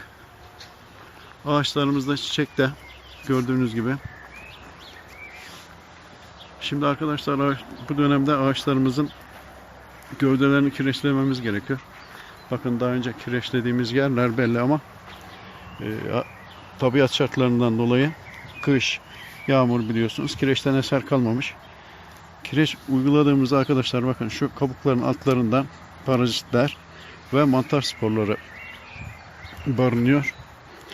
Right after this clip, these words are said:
Biz kireci sürdüğümüzde onların yaşama şansı kalmıyor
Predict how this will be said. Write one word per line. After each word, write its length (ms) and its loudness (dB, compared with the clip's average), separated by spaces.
Biz 140 0
kireci 360 4
sürdüğümüzde 720 2
onların 420 0
yaşama 360 0
şansı 360 -6
kalmıyor 380 0